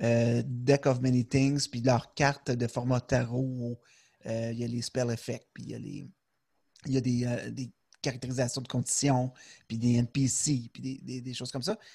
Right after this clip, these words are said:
Fait qu'ils se sont associés ensemble, qui ont créé un vraiment beau produit. C'est un livre où vous avez plus de trois cents items magiques que vous pouvez inclure dans vos campagnes. Les illustrations sont tout à fait magnifiques. Ça a l'air de sortir d'un,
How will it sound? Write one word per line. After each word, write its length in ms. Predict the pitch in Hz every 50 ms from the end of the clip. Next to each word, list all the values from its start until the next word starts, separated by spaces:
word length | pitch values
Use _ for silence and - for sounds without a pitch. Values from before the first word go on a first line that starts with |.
| - _ _
Fait 80 | - 113
qu'ils 80 | - -
se 80 | 139
sont 160 | 131 143 131 - -
associés 340 | 165 156 151 139 - 151
ensemble, 280 | 139 123 - 139 151 147
qui 80 | - 131
ont 40 | -
créé 300 | - - 123 131 135 - _ _ _ _ -
un 140 | 123 123
vraiment 500 | 117 113 117 127 127 139 147 143 135 131
beau 140 | 127 123 123
produit. 360 | - - - 131 123 - 123
C'est 240 | 120 - - - -
un 160 | 117 117 117 120
livre 500 | 117 117 117 123 143 160 180 185 156 139 - _ - - - - _ _ _ _ -
où 80 | 143
vous 260 | 147 139 127 120 123
avez 480 | 131 127 120 120 131 139 143 147 151 - _ _ _ _ _ _
plus 180 | - 147 151 143
de 120 | 127 135
trois 440 | 123 - - - 123 139 156 151 143
cents 320 | 131 - - 147 143 147 139
items 440 | 127 123 117 - - 131 131 131
magiques 540 | 127 127 123 120 117 110 113 120 123 123 -
que 80 | - 127
vous 80 | 113
pouvez 260 | 123 170 185 120 117 -
inclure 420 | 120 120 120 - - 135 127 127 123
dans 160 | 123 120 120
vos 140 | 117 120 110
campagnes. 480 | - 120 117 117 - 123 123 123 127 123 - - - - - - _ -
Les 360 | 117 123 135 135 123 120 139
illustrations 500 | 143 139 - - 151 139 127 - 156 156
sont 260 | - - - 131 123
tout 160 | - - - -
à 120 | 147 127 120
fait 220 | - - 135 131
magnifiques. 640 | 131 131 135 131 127 123 117 110 - - 135 135 -
Ça 140 | - 135 123
a 20 |
l'air 140 | 127 135 139
de 100 | 135 139
sortir 460 | 131 - 135 123 - - - 139 135
d'un, 180 | 131 131 123 123